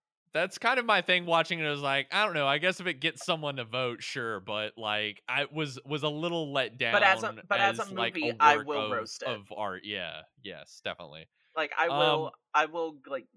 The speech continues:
Speaker 2: roast you for it, but, like, at the same time, if you connect with it, if you feel something with it, I ain't here to tell you that you're wrong. I'm just here to tell you that I did not feel the same thing.
Speaker 1: Yeah. Well, Hunter, thank you for, uh, stopping by this week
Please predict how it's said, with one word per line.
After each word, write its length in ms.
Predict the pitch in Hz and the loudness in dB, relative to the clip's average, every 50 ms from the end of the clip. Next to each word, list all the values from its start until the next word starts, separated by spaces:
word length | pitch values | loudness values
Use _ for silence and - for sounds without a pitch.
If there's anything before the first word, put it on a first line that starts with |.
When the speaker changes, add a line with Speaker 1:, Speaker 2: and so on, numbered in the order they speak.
| 113 131 | -12 -8
Speaker 2:
roast 320 | 131 120 117 120 - - | -6 -6 -6 -8 -14 -18
you 80 | 123 120 _ | -18 -18 _
for 220 | 120 113 110 110 107 | -12 -8 -6 -6 -6
it, 100 | - - _ | -8 -8 _
but, 240 | 127 113 107 - - _ _ _ - | -6 -6 -6 -8 -10 _ _ _ -8
like, 340 | 131 123 120 113 110 - _ - | -6 -6 -6 -6 -10 -10 _ -4
at 160 | 127 127 - | -4 -4 -6
the 60 | 123 | -12
same 240 | - 156 135 131 135 | -10 -10 -10 -10 -6
time, 360 | 139 139 131 135 143 156 156 - - | -2 0 0 2 0 -2 -6 -10 -14
if 180 | 120 123 131 127 | -14 -14 -14 -16
you 140 | 147 311 | -18 -18
connect 380 | - - 180 156 254 165 - - | -16 -10 -4 -4 -4 -4 -4 -6
with 220 | 175 180 180 185 | -6 -6 -4 -2
it, 220 | 190 185 185 - - _ _ _ _ _ | -2 0 0 -2 -4 _ _ _ _ _
if 180 | - 135 127 127 | -16 -16 -16 -14
you 100 | 143 151 | -16 -16
feel 240 | 147 _ 151 143 147 151 | -14 _ -8 -8 -8 -6
something 360 | - 175 170 170 - 180 160 | -6 -6 -6 -6 -8 -10 -10
with 260 | 156 175 170 165 - | -6 -6 -6 -6 -2
it, 220 | 180 170 160 - - _ _ _ _ _ _ - | -2 -2 -2 -2 -6 _ _ _ _ _ _ 2
I 200 | 131 143 165 170 165 | 4 4 4 2 0
ain't 80 | 135 156 | -4 -6
here 140 | 160 151 147 | -10 -10 -10
to 80 | 143 | -10
tell 220 | 135 - 139 135 135 | -8 -6 -4 -4 -4
you 140 | 131 131 | -6 -8
that 180 | 127 123 113 - | -8 -8 -8 -8
you're 100 | - 117 | -10 -8
wrong. 380 | 110 117 123 120 113 113 107 - - | -6 -4 -4 -2 -4 -6 -8 -10 -8
I'm 180 | - 123 127 120 | -8 -8 -8 -10
just 160 | 131 131 - | -14 -16 -14
here 140 | 143 127 123 | -12 -12 -12
to 80 | 123 - | -10 -8
tell 140 | 135 120 120 | -8 -8 -8
you 160 | 117 120 113 | -10 -10 -10
that 120 | 113 110 | -8 -8
I 120 | 107 107 104 | -8 -8 -8
did 160 | 104 101 107 | -12 -14 -14
not 160 | 104 - - | -14 -14 -12
feel 140 | _ - 90 | _ -14 -14
the 80 | - - | -14 -16
same 160 | - - - - _ _ | -20 -20 -20 -20 _ _
thing. 1040 | - 50 52 - _ _ _ _ _ _ _ _ _ _ _ _ _ _ - 90 80 - _ _ | -20 -20 -20 -20 _ _ _ _ _ _ _ _ _ _ _ _ _ _ -16 -16 -16 -16 _ _
Speaker 1:
Yeah. 240 | 92 90 80 80 80 - _ _ _ _ | -10 -10 -8 -8 -10 -12 _ _ _ _
Well, 480 | 123 131 143 151 151 147 143 143 - _ _ | -6 -2 0 2 2 2 0 -2 -6 _ _
Hunter, 420 | - - 175 175 170 170 165 156 | -6 -4 -2 -2 0 0 -2 -2
thank 360 | 127 - - 160 160 170 - - | -4 -2 -2 -2 -2 -2 -6 -8
you 260 | 180 180 175 180 175 | -6 -6 -4 -6 -6
for, 560 | - - - 170 160 156 147 147 143 139 131 | -8 -10 -10 -8 -4 -2 0 0 0 0 -2
uh, 480 | 107 123 131 127 127 123 123 120 117 - | -2 -2 -2 0 0 0 0 0 -2 -4
stopping 520 | - - - - 147 123 127 127 135 123 117 | -6 -10 -6 -4 -2 -2 -2 -2 -4 -4 -2
by 280 | 113 110 107 107 113 | -2 0 0 0 -2
this 240 | 110 110 104 - - | -4 -6 -10 -10 -12
week 360 | 113 107 104 104 104 101 - | -10 -8 -6 -8 -8 -10 -12